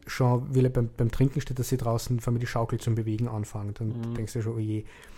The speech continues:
Speaker 1: Und er geht aber wieder auf, auf die Stiegen und rennt gegen sein Feuerwehrauto, das aber mit so einem, der Tüte da macht, also sein Spielzeug, das im Gang steht.
Speaker 2: Mhm.
Speaker 1: Er, er hat ein Zimmer und dann den Gang runter, hat er im Gang, am Ende vom Gang sein Zelt, wo sein Spiel-, Spielzeug drin ist. Er, er stolpert über sein Spielzeug.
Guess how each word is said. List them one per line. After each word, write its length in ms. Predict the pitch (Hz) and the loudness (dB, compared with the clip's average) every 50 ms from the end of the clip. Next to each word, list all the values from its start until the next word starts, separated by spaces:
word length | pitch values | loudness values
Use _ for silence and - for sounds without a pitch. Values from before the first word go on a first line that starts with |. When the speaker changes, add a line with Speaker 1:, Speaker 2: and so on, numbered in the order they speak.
| - - - - - - - - - - - - | -20 -20 -20 -20 -20 -20 -20 -20 -20 -20 -8 2
Speaker 1:
Und 120 | - 147 | 4 6
er 60 | 135 139 | 6 8
geht 140 | 202 220 | 8 8
aber 140 | 202 170 151 | 8 8 8
wieder 200 | 139 131 127 113 | 8 8 6 6
auf, 200 | 135 156 - - | 4 2 2 2
auf 100 | 139 - | -2 -2
die 80 | - 127 | -2 -2
Stiegen 220 | - 175 185 185 190 | -2 0 0 2 2
und 180 | 156 131 - - 143 - - - | 0 0 -2 -6 -8 -10 -6 -6
rennt 460 | 127 - 123 131 165 160 - - - | 0 2 4 6 6 4 2 0 0
gegen 200 | 147 135 139 135 | 2 4 4 4
sein 300 | 131 - 131 123 123 117 | 4 4 4 4 4 4
Feuerwehrauto, 840 | - - 135 143 175 156 131 120 110 107 107 110 - 127 160 185 165 - | 2 2 2 4 6 6 6 4 4 2 0 2 2 2 2 2 0 -2
das 120 | - 123 123 | -2 -2 2
aber 100 | 127 127 | 4 2
mit 140 | 131 123 | 2 4
so 80 | - 135 | 4 4
einem, 120 | 127 127 127 - - - - - | 4 4 2 -2 -12 -20 -6 -4
der 80 | - 135 | -2 2
Tüte 220 | - 156 135 147 135 | 2 4 4 4 4
da 180 | - 120 120 | 4 4 4
macht, 160 | 131 127 113 113 | 6 6 4 4
also 100 | 110 - | 2 2
sein 100 | 123 - | 2 2
Spielzeug, 400 | - - 160 - - 139 117 - | 4 4 4 4 4 2 2 2
das 140 | 123 110 | -2 0
im 100 | 127 127 | 0 0
Gang 240 | 123 - 107 117 120 | 0 0 -2 -2 -2
steht. 140 | - - - | -2 -4 -2
Speaker 2:
Mhm. 220 | 123 120 120 127 135 - | -2 -2 -2 -2 -4 -4
Speaker 1:
Er, 220 | 123 110 - - | -4 -6 0 2
er 60 | 135 | 2
hat 80 | 135 131 | 2 4
ein 140 | 120 113 - | 2 0 2
Zimmer 360 | - 156 165 175 185 202 202 | 4 6 6 6 6 4 2
und 140 | 139 127 - | 0 0 2
dann 80 | 131 127 | 2 4
den 140 | 131 123 | 2 2
Gang 240 | 120 117 123 156 156 | 4 4 4 4 4
runter, 300 | 139 151 156 156 165 139 | 4 4 4 4 4 2
hat 100 | 131 127 | 2 2
er 120 | 123 - - | 0 2 6
im 160 | 160 175 175 - | 6 6 6 4
Gang, 240 | 131 117 120 143 | 4 4 4 4
am 120 | 143 123 123 - | 4 2 2 0
Ende 140 | 123 123 | 0 2
vom 100 | 123 131 123 | 2 0 0
Gang 180 | - 120 117 | 2 0 0
sein 160 | - 123 113 - | 0 -2 -4 -4
Zelt, 340 | - - 107 110 110 - 117 | -2 0 0 0 0 0 -4
wo 60 | 110 | -4
sein 140 | - 117 110 - | -2 -2 -4 -4
Spiel-, 240 | - - 127 117 113 131 - - | -4 -4 -4 -4 -4 -6 -12 -16
Spielzeug 500 | - - - - 127 127 - 110 107 - | -18 -16 -8 -6 -6 -6 -6 -8 -10 -10
drin 160 | - - - - - | -12 -14 -14 -14 -16
ist. 120 | - - - - - - - - - - - - - | -20 -16 -16 -16 -16 -16 -18 -20 -20 -20 -20 -18 -18
Er, 280 | - - - - - | -18 -18 -16 -4 -2
er 80 | 135 120 | -2 2
stolpert 320 | - 175 190 180 190 170 | 4 4 4 6 6 6
über 120 | 160 156 139 | 6 6 4
sein 140 | 139 143 | 4 2
Spielzeug. 420 | 131 - - - 117 - - 107 | 0 0 -2 -4 -4 -4 -6 -8